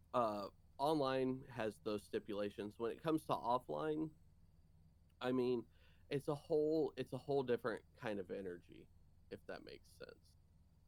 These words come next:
Uh, people are there because if, if somebody shows up to a tournament, they are determined to win. Because mattering on where the tournament is, like, I flew all the way out to Geor-, uh,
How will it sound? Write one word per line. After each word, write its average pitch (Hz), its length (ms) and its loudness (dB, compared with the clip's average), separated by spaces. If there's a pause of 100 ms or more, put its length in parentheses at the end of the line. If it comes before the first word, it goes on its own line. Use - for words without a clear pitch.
(180)
Uh, 92 320 -2 (300)
people 156 280 0
are 120 140 4
there 120 340 0
because 101 960 -4 (180)
if, 120 180 0 (140)
if 139 200 -2
somebody 175 420 -2 (140)
shows 120 280 2
up 101 160 -2 (120)
to 110 100 0
a 98 60 0
tournament, 95 560 -4 (180)
they 107 220 2
are 123 180 4
determined 107 840 0 (2000)
to 135 100 2
win. 101 440 -2 (360)
Because 110 720 -2 (120)
mattering 131 320 0
on 117 120 0
where 117 160 2
the 104 100 -4
tournament 104 380 -2
is, 101 260 -2
like, 104 220 -4 (140)
I 127 200 0 (100)
flew 123 240 2
all 107 260 2
the 104 80 -2
way 104 240 -2
out 104 180 0 (100)
to 104 80 -8
Geor-, 98 380 -4
uh, 107 140 2